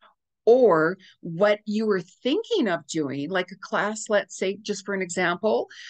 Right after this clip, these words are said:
um, you might be like, "Yeah, I just signed up for that class. Yay," right? Make yourself happy, whatever, whatever fills your soul with happiness and joy,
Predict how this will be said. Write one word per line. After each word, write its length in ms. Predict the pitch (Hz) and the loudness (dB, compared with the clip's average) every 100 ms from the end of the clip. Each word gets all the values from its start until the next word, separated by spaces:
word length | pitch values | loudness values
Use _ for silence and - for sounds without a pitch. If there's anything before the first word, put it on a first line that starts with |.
| - - | -16 -2
um, 160 | 208 208 | -2 0
you 180 | 190 208 | 0 2
might 180 | 214 214 | 2 0
be 100 | 214 | -2
like, 180 | 208 - | -2 -4
"Yeah, 380 | 220 226 240 247 | -4 -2 -2 -4
I 100 | - | -6
just 300 | 196 220 - | -6 -8 -8
signed 280 | 233 240 220 | -8 -4 -4
up 140 | 202 - | -4 -4
for 120 | 214 | -4
that 220 | 208 - - | -4 -6 -10
class. 680 | 175 - - - - - _ - | -10 -10 -12 -14 -18 -20 _ -8
Yay," 720 | 214 - 523 523 440 - 254 254 - - - | -4 -2 2 4 2 -2 -8 -10 -20 -8 0
right? 320 | - 440 427 415 _ _ - | 4 4 2 -2 _ _ -4
Make 260 | 254 302 | -2 -2
yourself 340 | 330 320 330 320 | -4 0 0 0
happy, 380 | 277 302 330 302 | -4 -6 -6 -6
whatever, 600 | 196 185 190 214 262 269 - - | -2 -2 -2 -4 -6 -8 -12 -2
whatever 340 | 233 269 285 | 2 4 2
fills 400 | 269 - 247 254 | -2 0 0 0
your 140 | 233 233 | -4 -8
soul 360 | - 226 226 | -4 0 0
with 140 | 214 208 | 0 -4
happiness 640 | 214 208 226 220 208 208 | -4 -8 -6 -4 -4 -4
and 160 | 208 196 | -8 -4
joy, 540 | 196 196 214 175 143 | 0 2 2 0 -2